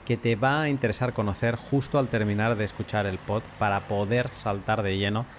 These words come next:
a la economía circular de Bitcoin. Primero, vas a querer conseguir Bitcoin y Hodl Hodl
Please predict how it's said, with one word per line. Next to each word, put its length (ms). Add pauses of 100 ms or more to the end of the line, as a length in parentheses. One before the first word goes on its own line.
(180)
a 140
la 100
economía 580
circular 600
de 100
Bitcoin. 360 (760)
Primero, 460 (120)
vas 320
a 100
querer 280
conseguir 460
Bitcoin 480 (160)
y 100
Hodl 420
Hodl 320